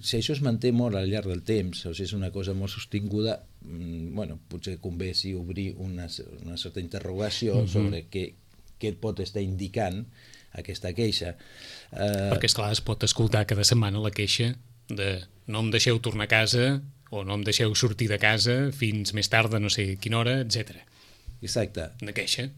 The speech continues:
Speaker 1: Val.
Speaker 2: setmanal i gairebé establerta, suposo, depèn
Speaker 1: Sí.
Speaker 2: de l-, les normes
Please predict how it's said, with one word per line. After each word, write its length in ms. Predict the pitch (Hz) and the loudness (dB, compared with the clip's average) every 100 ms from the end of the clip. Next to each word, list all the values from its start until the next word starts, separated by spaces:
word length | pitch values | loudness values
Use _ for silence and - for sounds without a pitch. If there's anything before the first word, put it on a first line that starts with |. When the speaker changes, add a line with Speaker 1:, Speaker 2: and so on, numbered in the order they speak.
| - | -6
Speaker 1:
Val. 140 | 107 95 | 2 6
Speaker 2:
setmanal 760 | 131 113 107 101 123 151 180 165 | 6 4 4 6 6 6 2 0
i 160 | 110 101 | 0 2
gairebé 400 | 104 101 107 101 | 2 4 2 2
establerta, 560 | - 113 110 110 135 | 2 2 4 4 4
suposo, 540 | 120 113 120 123 156 160 | 2 4 2 4 4 4
depèn 320 | 113 113 113 | 4 4 6
Speaker 1:
Sí. 40 | |
Speaker 2:
de 120 | 113 117 | 6 6
l-, 920 | 139 - - - - 107 104 113 101 | 2 -4 -20 -20 -12 -10 -10 -6 -2
les 240 | 107 104 | 2 4
normes 580 | 123 113 104 113 143 - | 4 4 4 2 2 0